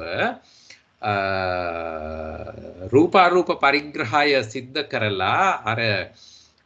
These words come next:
අ, තමාගේ, අ, කමටහන් හරියට මුදුන් පමුණවා ගන්නට බැරි වෙන ශ්‍රමණයෙක් හැටියට පත් වෙනවා කියලා මේවා මේ හැටියට දන්නේ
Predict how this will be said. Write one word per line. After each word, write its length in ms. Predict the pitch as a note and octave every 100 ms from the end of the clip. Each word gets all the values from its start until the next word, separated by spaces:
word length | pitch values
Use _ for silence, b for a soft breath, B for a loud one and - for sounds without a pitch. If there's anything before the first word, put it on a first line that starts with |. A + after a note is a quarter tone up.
| -
අ, 100 | G2 F#2+ F#2 F2+ F2 D#2+ D#2 D#2 D#2 D#2
තමාගේ, 720 | - A2 B2+ C3 C3 B2 A2 - - _ _ _ _ _ _ _ _ _ _ _ _
අ, 200 | - G#2+ F#2 F2 E2 D#2 D#2 - - _
කමටහන් 600 | - C3+ F3+ B2+ A#2+ C3+ D#3
හරියට 420 | B2 C3 B2+ B2+ A2 F#2+
මුදුන් 320 | A2 G#2+ C3+
පමුණවා 440 | C3 A#2+ A#2 A2 G#2
ගන්නට 380 | G2+ G2 G2+ G3 - _ _ _
බැරි 260 | G#2+ A2+ B2
වෙන 180 | B2 G#2 F#3+ - _
ශ්‍රමණයෙක් 540 | - A#2 G#2 G#2+ G#2 -
හැටියට 300 | G#2 G#2 G#2+
පත් 240 | G#2+ A2
වෙනවා 220 | - G2 F#2
කියලා 240 | A2 C3
මේවා 240 | G#2+ G#2
මේ 160 | G#2+ F#2+
හැටියට 300 | F#2+ F#2 G2
දන්නේ 400 | G2+ F2 F#2+ C3+